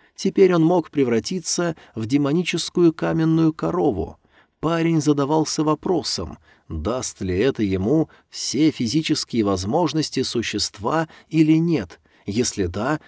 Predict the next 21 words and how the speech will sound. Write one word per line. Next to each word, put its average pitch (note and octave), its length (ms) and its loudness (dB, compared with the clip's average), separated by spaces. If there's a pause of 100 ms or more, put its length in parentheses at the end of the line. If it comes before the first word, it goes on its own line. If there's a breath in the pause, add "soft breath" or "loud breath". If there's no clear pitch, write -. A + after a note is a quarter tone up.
(120)
то G#2 140 -2
это A2 240 0
поможет G#2+ 600 0 (140 soft breath)
значительно D#3 760 0
увеличить C#3+ 640 -4
силу. C#3+ 680 -4 (440)
Хан F#2 280 -6
Сень E3 460 -2 (200 loud breath)
немедленно F3 800 2
использовал E3+ 840 0
душу. D#3+ 640 -4 (260 soft breath)
После F#2+ 460 0
этого A#2 440 -2 (180 soft breath)
он D#3 220 4
превратился C3+ 840 0
в C#3+ 60 -2
демоническую D#3 840 0
каменную C#3+ 640 -2
корову. F#2 680 -6 (380)
Парень G#2+ 340 0
почувствовал, F#2+ 800 -6